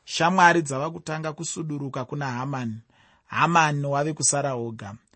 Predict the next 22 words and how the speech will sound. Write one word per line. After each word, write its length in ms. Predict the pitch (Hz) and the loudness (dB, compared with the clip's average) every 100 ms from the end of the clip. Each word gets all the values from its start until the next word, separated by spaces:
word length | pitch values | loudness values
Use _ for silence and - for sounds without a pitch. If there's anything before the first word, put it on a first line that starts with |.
| _ _ _ | _ _ _
Pakarepo 840 | - 131 151 160 151 143 151 143 - _ _ _ | -10 -2 0 2 0 -2 -4 -6 -10 _ _ _
Hamani 680 | 120 143 156 143 135 123 117 _ _ | -2 0 0 0 -2 -4 -8 _ _
achivarondedzera 840 | 135 123 170 165 170 151 123 123 113 | -10 -2 0 2 0 -4 -6 -8 -8
zvose 400 | 110 156 170 180 | -4 -2 -2 -2
zvainge 340 | 131 143 165 | -2 -2 -4
zvaitika, 520 | 120 139 143 170 151 | -4 -4 -4 -4 -2
vakanzwa 460 | 147 156 139 120 143 | -2 -2 -4 -4 -6
kugogodza 640 | 139 127 127 131 120 120 | -6 -6 -6 -6 -8 -8
pamusuo. 600 | 139 139 123 - 131 110 120 - _ _ _ - | -6 -4 -4 -4 -6 -8 -12 -20 _ _ _ -6
Ava 260 | 139 143 | 0 4
vaive 260 | 156 180 170 | 6 6 4
varanda 460 | 160 160 151 139 | 4 2 2 0
vainge 280 | 135 147 165 | -2 -2 0
vatumwa 420 | 156 147 175 170 | 0 -2 -2 -2
namambo 440 | 151 139 135 131 131 | -2 -4 -4 -6 -6
kuzodana 480 | 123 113 113 160 147 | -6 -6 -4 -4 -4
Hamani 360 | 135 165 156 | -4 -4 -4
kuti 160 | 139 139 | -6 -6
vaende 360 | 139 185 190 | -4 0 0
kumabiko 640 | 175 147 135 131 123 - 98 - _ - | -2 -4 -6 -6 -8 -10 -12 -14 _ -10
avakanga 400 | 131 135 160 160 | -6 -4 -4 -4
vagadzirirwa 840 | 147 127 110 104 120 131 113 98 | -4 -6 -10 -10 -8 -8 -8 -10